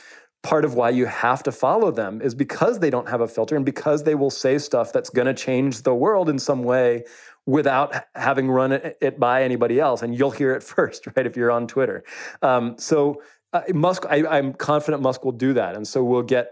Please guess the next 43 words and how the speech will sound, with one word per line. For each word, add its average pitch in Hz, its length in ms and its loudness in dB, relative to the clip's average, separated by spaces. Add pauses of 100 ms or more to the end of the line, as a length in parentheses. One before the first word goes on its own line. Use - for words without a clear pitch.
we'll 127 220 2
get, 120 220 0
like, 113 280 0 (560)
constant 131 520 0
weird, 123 340 2
i-, 131 280 -2
you 139 140 0
know, 113 120 2
insights 123 500 0
into 117 240 -2
what 117 180 2
he's 135 240 0
thinking 110 540 -2 (280)
and 113 120 0
what 117 120 4
his 123 140 0
plans 113 380 0
are, 107 360 2 (300)
but 143 120 4
only 143 200 2
what 123 140 2
he 120 80 0
re-, 117 220 0 (100)
only 180 180 2
what 143 100 4
he 127 40 0
wants 117 320 -2
us 110 140 -4
to 101 80 -14
hear. 104 460 -2 (160)
Um, 113 320 2
and 123 120 -2
so 143 80 -4
the 127 120 0
accountability 123 800 0
will 101 220 -2
go 110 180 0
down. 107 340 -2 (480)
And 139 120 2
so 143 500 2
all 165 260 2
of 143 120 -2
this, 139 200 0